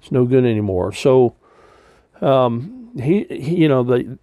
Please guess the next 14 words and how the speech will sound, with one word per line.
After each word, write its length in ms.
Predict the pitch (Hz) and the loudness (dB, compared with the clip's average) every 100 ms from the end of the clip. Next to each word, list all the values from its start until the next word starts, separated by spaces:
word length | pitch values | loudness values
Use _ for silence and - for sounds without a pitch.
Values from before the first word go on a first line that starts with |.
| _ - | _ -14
the 520 | 120 113 - 120 120 | -14 -14 -12 -6 -2
message 560 | 117 175 226 135 113 | 2 2 2 -4 -6
that 120 | 117 107 | -6 -6
he's 200 | 117 - | -10 -12
trying 420 | 143 147 135 110 | -6 -4 -4 -6
to 80 | 113 | -8
give 320 | 120 226 147 | -2 -2 -2
them 320 | 113 120 127 | -10 -10 -10
is 580 | - 139 135 131 123 - | -2 2 2 0 -2 -8
that, 420 | 139 131 123 113 | -4 -2 -2 -2
look, 280 | 143 170 123 _ _ _ _ _ _ _ _ - | 0 0 0 _ _ _ _ _ _ _ _ -12
you, 320 | 135 151 - | -4 -2 -2
you 200 | 127 123 | -4 -6
can't, 460 | - 170 170 175 | -6 0 2 2